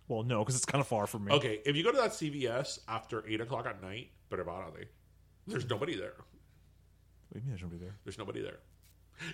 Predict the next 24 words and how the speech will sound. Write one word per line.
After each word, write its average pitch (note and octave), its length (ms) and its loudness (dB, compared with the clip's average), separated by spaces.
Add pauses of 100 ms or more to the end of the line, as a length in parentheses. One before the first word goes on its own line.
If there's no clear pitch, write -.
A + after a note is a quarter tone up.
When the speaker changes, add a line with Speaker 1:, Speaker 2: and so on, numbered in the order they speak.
Speaker 2:
The D3+ 180 8
other D4 200 6
day, G#3 380 6 (100)
actually, F3 300 6
when D3+ 140 4
I C#3 80 4
printed D#3 320 0
our C#3 80 4
pictures, F3+ 460 -2
you C#3 120 -4
didn't D#3+ 120 -2
notice C#3+ 220 -2
our C#3 60 -4
pictures. - 500 -10 (1200)
Speaker 1:
Oh, D4 100 12
shit! G4 300 8
No, B3 140 8
I C#4 120 12
did A3+ 180 2
not C4+ 240 6
notice E3 220 6
the E3+ 80 0
pictures. C#3+ 540 4 (280)
Speaker 2:
I, E3+ 260 8